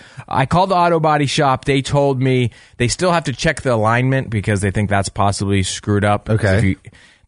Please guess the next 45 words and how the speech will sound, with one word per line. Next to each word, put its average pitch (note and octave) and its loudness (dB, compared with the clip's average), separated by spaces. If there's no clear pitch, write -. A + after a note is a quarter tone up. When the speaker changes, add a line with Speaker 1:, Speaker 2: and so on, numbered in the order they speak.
Speaker 1:
also, C#3 -2
the A2 -2
guy C#3+ -2
was C#3 0
like, D#2 -2
"How - -4
hard F3 -2
did F#2+ -2
she G2+ -4
hit G#2+ -2
the - -4
curb? A#2 -4
Did A2+ 0
he, C3 0
she, D#3 0
did A#2+ -2
she, C3 -4
she A#2 -6
jump D#3 0
Speaker 2:
Well, - -8
Speaker 1:
the E3 -2
curb?" G3 0
Speaker 2:
well, - 2
I, E3+ -2
Speaker 1:
I'm C3+ -4
like, A#2 -2
Speaker 2:
I D#3+ 4
know E3 2
you C3+ 2
were, F3 -2
you E3+ 0
Speaker 1:
she G3+ 0
Speaker 2:
were, F#3 2
Speaker 1:
said F#3 2
she D#3+ -2
was B2+ 0
going A2+ 0
slow. F#2+ 0
Speaker 2:
you E3 2
were F#3 2
Speaker 1:
Uh, - -2
Speaker 2:
dis-, D#3 -2
you D3 2
were A3 2
distraught, C#3+ -2